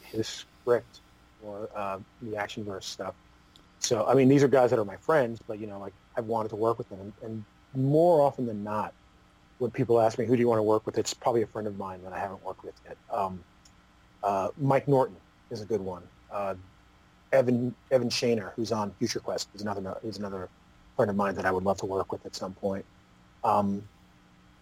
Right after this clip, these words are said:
dead or alive, though. I mean, like, you, you, George Perez, Phil Jimenez,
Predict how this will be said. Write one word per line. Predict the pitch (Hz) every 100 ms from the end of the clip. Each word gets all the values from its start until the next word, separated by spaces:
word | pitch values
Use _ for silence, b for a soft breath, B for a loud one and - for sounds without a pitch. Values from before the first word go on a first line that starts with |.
| - _ _ _ _ _ - _ - 98 -
dead | 123 135
or | 120
alive, | 110 117 123 107
though. | 107
I | 120
mean, | 123
like, | 117 110 - 120 113 120 131 117
you, | 113 107 -
you, | 113 107 - - _ _ _
George | - 113 -
Perez, | - 107 120 143 - - _ _ _
Phil | - 135
Jimenez, | 110 113 117 127 131 131